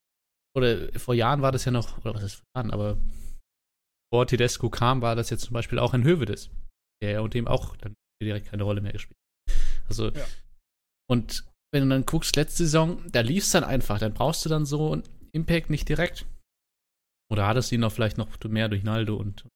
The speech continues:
Speaker 1: Hermann, aber da hatte die Mannschaft vielleicht auch mehr Selbstvertrauen schon generell. Jetzt fehlt das so ein bisschen und da ist vielleicht so eine Schwäche von Tedesco.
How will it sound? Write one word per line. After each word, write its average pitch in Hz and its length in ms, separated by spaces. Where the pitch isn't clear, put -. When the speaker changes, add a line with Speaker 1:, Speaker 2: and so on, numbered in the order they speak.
Speaker 1:
Hermann, 135 300
aber 110 240
da 107 380
hatte - 600
die 107 120
Mannschaft 123 400
vielleicht 131 200
auch 139 60
mehr 131 200
Selbstvertrauen 131 580
schon 117 200
generell. 110 420
Jetzt - 160
fehlt 135 240
das 143 120
so 123 80
ein 117 60
bisschen 131 360
und 117 260
da 113 200
ist - 200
vielleicht 123 380
so 117 480
eine 104 100
Schwäche 117 580
von 107 180
Tedesco. 107 640